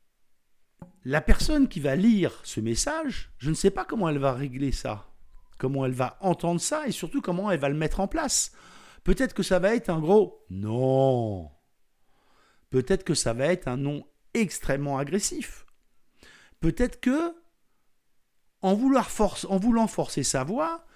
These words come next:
telle personne va plutôt monter dans les aigus alors qu'elle voulait aller dans les graves. Qui sait comment le mot fortement va être interprété ? Et c'est là où j'ai vraiment un problème, c'est que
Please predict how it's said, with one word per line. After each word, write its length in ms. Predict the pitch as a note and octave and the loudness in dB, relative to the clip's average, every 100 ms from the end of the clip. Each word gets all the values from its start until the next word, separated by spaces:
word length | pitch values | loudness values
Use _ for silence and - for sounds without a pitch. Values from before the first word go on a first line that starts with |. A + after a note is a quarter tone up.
| - - - | -20 -8 2
telle 220 | F3 E3+ | 2 2
personne 440 | - - B3 C#4 | -2 0 0 2
va 140 | F3 D#3 | 2 2
plutôt 500 | - A3+ F3 C#4 C4+ | 4 4 6 8 10
monter 440 | A#3 A#3 - A3 | 10 8 4 2
dans 120 | F#3+ | 4
les 280 | F3+ F3 D3+ | 6 6 6
aigus 440 | E3+ A#3+ D4 C#4+ - | 6 8 6 6 0
alors 380 | D#3+ F#3+ G3 - | 0 2 0 2
qu'elle 500 | G#3 G#3+ A3+ G3+ F3 | 4 4 4 2 2
voulait 220 | D#3+ F3+ | 2 2
aller 200 | E3+ F3+ | 4 2
dans 120 | F#3 | 2
les 100 | F#3 | 0
graves. 480 | F#3 C#4 D4 D3+ A2 - _ _ _ _ _ _ - - - - _ _ _ | 0 -2 -2 -2 -4 -12 _ _ _ _ _ _ -20 -20 -20 -20 _ _ _
Qui 100 | - | 0
sait 180 | A#3 D#4+ | 4 4
comment 300 | D#4+ A3 B3+ | 6 4 6
le 100 | B3+ | 8
mot 200 | A3 C4+ | 8 8
fortement 920 | - - - G3+ - A3 A#3 E4 D4 - | 6 6 6 6 6 4 4 0 -6 -12
va 180 | C#3+ D#3+ | -4 0
être 120 | F3+ | 0
interprété ? 720 | D#3+ - D#3 - C3 - A2+ D#3+ | 0 -2 -4 -2 -2 -2 0 2
Et 40 | |
c'est 160 | D#3 B3 | 2 4
là 120 | C4 | 6
où 80 | G#3+ | 6
j'ai 140 | E3 | 6
vraiment 420 | C#3+ E3 F#3 E3 | 4 2 2 0
un 60 | C#3+ | -2
problème, 420 | C3 C#3+ A#3+ A#3 | -2 -2 0 -2
c'est 160 | - - | -2 0
que 220 | G3+ | 0